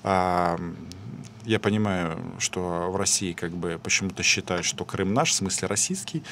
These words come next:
но у нас, а, точка зрения противоположна по этому поводу.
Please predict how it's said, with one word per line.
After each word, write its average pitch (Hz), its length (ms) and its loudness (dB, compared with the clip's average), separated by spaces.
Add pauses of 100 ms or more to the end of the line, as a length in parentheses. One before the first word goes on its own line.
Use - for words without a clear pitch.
(260)
но 104 260 2
у - 40 4
нас, 170 300 4 (200)
а, 98 920 2 (220)
точка - 300 2
зрения 135 480 4 (880)
противоположна 85 640 4 (180)
по 104 60 0
этому 87 280 -2
поводу. - 400 -6